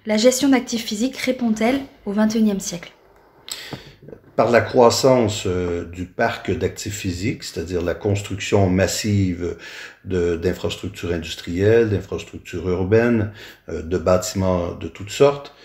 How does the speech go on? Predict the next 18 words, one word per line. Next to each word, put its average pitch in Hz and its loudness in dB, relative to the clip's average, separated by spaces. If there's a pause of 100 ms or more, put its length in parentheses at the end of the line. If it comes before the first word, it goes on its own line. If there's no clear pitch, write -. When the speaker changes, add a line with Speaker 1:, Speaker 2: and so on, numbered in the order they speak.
(260)
Speaker 2:
ben, 104 6
on 95 2
a 113 6
utilisé 98 0
le 104 2
levier, 90 2
euh, 82 0
financier 92 -4 (180)
dans 90 -12
le 82 -8
champ 92 -4
de 87 -6
l'économie 90 -2 (460)
pour 135 0
construire 110 2
les 92 2
actifs 113 -2
physiques. 85 -4